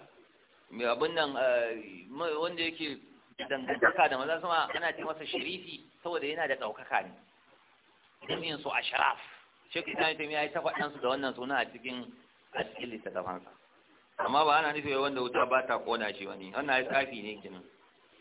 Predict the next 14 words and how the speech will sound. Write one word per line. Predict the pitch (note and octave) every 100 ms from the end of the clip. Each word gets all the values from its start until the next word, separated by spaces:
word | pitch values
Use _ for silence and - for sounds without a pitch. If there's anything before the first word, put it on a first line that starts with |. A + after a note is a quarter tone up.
| _ _ _ _ -
Wanda | C#3 C#3
da | C#3
yake | D#3 D3+ B2
da |
dangantaka. | - G2+ G2 G2 - - - _ -
Yace | C#3+ D#3+ D#3 C3
namathu, | B2 A#2+ C3+ D3 - - - -
manzo | A2+ D#3
sama | D#3 C3+
mai | - B2+
madaukaki | B2+ D3 C3+ A#2+ G#2 B2+
ne. | A#2 F#2+ - - _
Namathu | G#2+ A#2 B2 B2+ E3 E3 - C3
jududuhu, | C3 B2 D#3+ F#3+ F#3+ C#3 - A#2+